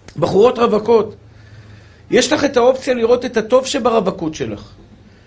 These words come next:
את זה שאת יכולה להתעלות, לעלות במעלות התורה והיראה כדי להשיג בעל בדרגה גבוהה יותר וטובה יותר. ואין לך עכשיו על הראש שלך את כל הנושא של הילדים, את יכולה עכשיו לעשות מה שאת רוצה, מתי שאת רוצה, כמה שאת רוצה.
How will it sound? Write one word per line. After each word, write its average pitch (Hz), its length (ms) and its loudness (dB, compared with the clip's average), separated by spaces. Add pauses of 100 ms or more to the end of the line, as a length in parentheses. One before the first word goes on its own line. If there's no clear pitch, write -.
(140)
את 165 80 -6
זה 233 100 2
שאת 254 180 -4
יכולה 214 260 0
להתעלות, 214 840 0
לעלות 175 520 2
במעלות 180 500 0
התורה 202 440 0
והיראה 185 500 0
כדי 185 240 -4
להשיג 185 400 -4
בעל 214 320 2
בדרגה 175 440 -4
גבוהה 190 360 2
יותר 208 360 -2
וטובה 170 440 -2
יותר. 226 380 -2 (720)
ואין 220 220 4
לך 262 140 -2
עכשיו 240 340 -2
על 208 100 2
הראש 220 240 2
שלך 208 260 -2
את 185 100 -10
כל 220 160 -2
הנושא 214 400 -4
של 214 160 -2
הילדים, 190 460 -2
את 196 100 -8
יכולה 202 280 -2
עכשיו 220 260 -2
לעשות 208 280 -4
מה 202 140 -6
שאת 220 240 -4
רוצה, 208 320 -2
מתי 196 300 -2
שאת 220 220 -4
רוצה, 202 260 -4
כמה 208 240 -4
שאת 214 220 -4
רוצה. 202 300 -4